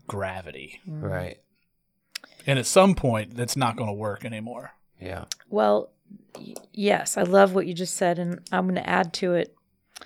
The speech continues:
Speaker 2: that there's another idea that, yes, the whole, um, our whole neighborhood, our solar system at least, is heating up, and, and the temperatures are high everywhere.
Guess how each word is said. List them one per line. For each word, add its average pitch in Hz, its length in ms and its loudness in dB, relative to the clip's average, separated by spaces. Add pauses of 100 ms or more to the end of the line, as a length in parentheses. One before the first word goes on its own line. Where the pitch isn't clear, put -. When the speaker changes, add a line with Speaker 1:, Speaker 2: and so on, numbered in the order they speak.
(400)
Speaker 2:
that 185 420 2 (960)
there's 196 260 6
another 208 340 6
idea 180 540 6
that, 170 580 2
yes, 180 300 0
the 190 120 0
whole, 180 460 -2 (460)
um, 175 380 -14 (440)
our 190 120 6
whole 202 160 4
neighborhood, 185 720 4
our 185 120 0
solar 185 300 -2
system 175 400 -6
at - 100 -8
least, 170 360 -6 (400)
is 196 140 -2
heating 175 320 0
up, 165 280 -2 (360)
and, 180 320 -6
and 170 220 -4
the 180 40 0
temperatures 185 600 -2
are 180 140 2
high 175 340 8
everywhere. 170 560 2